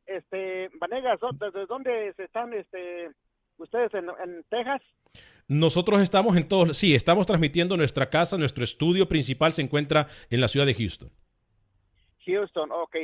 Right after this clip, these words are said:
Speaker 1: dos veces he ido a Houston, no conozco mucho, pero sí. Bueno, excelente, este, saben que,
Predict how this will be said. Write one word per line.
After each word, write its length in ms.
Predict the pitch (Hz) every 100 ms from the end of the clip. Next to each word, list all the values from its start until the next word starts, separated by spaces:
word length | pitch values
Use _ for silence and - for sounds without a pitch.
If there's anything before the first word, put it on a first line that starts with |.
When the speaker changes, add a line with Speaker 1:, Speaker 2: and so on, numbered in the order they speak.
| 131
Speaker 1:
dos 180 | 160
veces 200 | 160 151
he 100 | 143
ido 140 | 156 147
a 40 |
Houston, 300 | 123 147 139
no 80 | 131
conozco 380 | 131 123 135 120
mucho, 260 | 131 139
pero 260 | 120 104 98
sí. 280 | - 120 113 _ _ _ -
Bueno, 240 | 170 202 165
excelente, 720 | 175 160 165 214 202 175 156
este, 160 | -
saben 280 | 196 226 208
que, 260 | 196 180